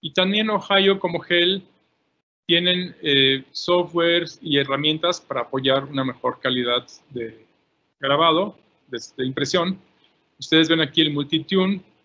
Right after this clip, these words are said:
el, es, diamantes especiales, tienen grabado secuencial, tienen calibración de celdas,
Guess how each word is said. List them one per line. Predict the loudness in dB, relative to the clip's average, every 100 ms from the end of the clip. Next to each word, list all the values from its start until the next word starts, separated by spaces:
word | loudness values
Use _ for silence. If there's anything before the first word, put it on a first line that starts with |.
| _ _ _ _ _ -6
el, | 0 2 2 2 0 -4 -12 _ _ -20 -20 -6
es, | -6 -4 -14 -16 -2
diamantes | 2 2 2 0 -2
especiales, | -4 -4 2 2 2 0 -2 -10 -16 _ _ _ _ _
tienen | 0 2 0 -2
grabado | 2 4 2
secuencial, | 0 0 0 0 2 2 2 -4 _ _ _ _ _
tienen | -4 -2 -2 -2
calibración | -2 0 0 -2 -2 -2
de |
celdas, | 0 2 2 2 -2 -8 -16